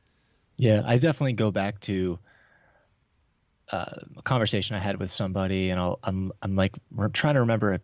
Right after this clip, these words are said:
something that we discussed, and I was like, "Oh man, that was a good topic. I wanna delve into that." So I'll go back and listen to, like, an interview or a conversation, and I'll hear all those nuances and those ums. And, uh, and then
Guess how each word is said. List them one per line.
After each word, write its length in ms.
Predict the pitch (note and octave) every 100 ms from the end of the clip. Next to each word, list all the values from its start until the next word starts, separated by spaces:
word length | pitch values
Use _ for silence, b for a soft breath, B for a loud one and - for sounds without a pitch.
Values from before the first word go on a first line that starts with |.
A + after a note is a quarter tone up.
| _
something 480 | - - A2 A2+ G2+ F#2 B B -
that 80 |
we 100 | G2
discussed, 600 | F#2+ F#2+ - F#2+ F#2+ G2
and 40 | F#2+
I 40 |
was 100 | F#2
like, 120 | F#2+
"Oh 100 | A#2+
man, 160 | C3 B2+
that 100 | B2
was 100 | B2
a 60 | A#2+
good 200 | A2+ -
topic. 460 | - G2+ G#2 -
I 60 | F#2
wanna 280 | G#2 G#2 -
delve 360 | - F#2+ F#2
into 240 | F#2+ F2+ -
that." 200 | F2 - B B B
So 140 | B2
I'll 60 | A2+
go 140 | B2
back 220 | A2+ G#2+
and 80 | A2
listen 240 | G#2+ -
to, 120 | F#2+ F#2+
like, 160 | F2+
an 80 | E2
interview 480 | - F#2+ E2+ F2+ E2+
or 100 | F2
a 40 |
conversation, 800 | - G2+ F2+ F2 F#2 F2+ - E2 - B B B -
and 120 | A2
I'll 140 | G#2
hear 260 | F#2 B2+ A#2
all 160 | G#2
those 480 | G2 F#2 F#2 F2 - - - _ _ _ _ _
nuances 720 | A2 G#2 G#2 F#2+ F#2 - F#2+ F#2+
and 100 | F#2
those 160 | F2+
ums. 460 | - F#2 F#2 F2+ F2+ B B B B B _ _ _ -
And, 260 | A2 G#2 G2+
uh, 220 | G2+ - - - _ _ _ _ _ _ _ _ - _ _ _ _ -
and 160 | A2
then 280 | G#2+ G#2 G#2+